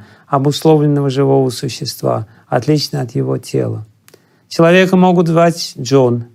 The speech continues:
но если просто произнести это имя, Джон вряд ли предстанет перед нами. Однако, если мы произнесем святое имя Кришны,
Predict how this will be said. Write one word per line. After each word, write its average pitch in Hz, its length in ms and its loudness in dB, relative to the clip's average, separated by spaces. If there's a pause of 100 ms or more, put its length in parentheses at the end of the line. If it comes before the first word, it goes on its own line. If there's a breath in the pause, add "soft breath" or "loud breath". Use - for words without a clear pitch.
(360 soft breath)
но 147 140 0
если 160 300 0
просто 196 380 -2
произнести 151 760 -2
это 160 280 2
имя, 139 560 0 (120)
Джон 143 420 0 (320 soft breath)
вряд 156 260 2
ли 143 80 -2
предстанет 135 680 -4
перед 123 240 -4
нами. 107 420 -6 (520)
Однако, 165 440 2
если 160 320 2
мы 151 160 0
произнесем 147 720 0
святое 160 540 0
имя 151 300 0
Кришны, 135 540 -4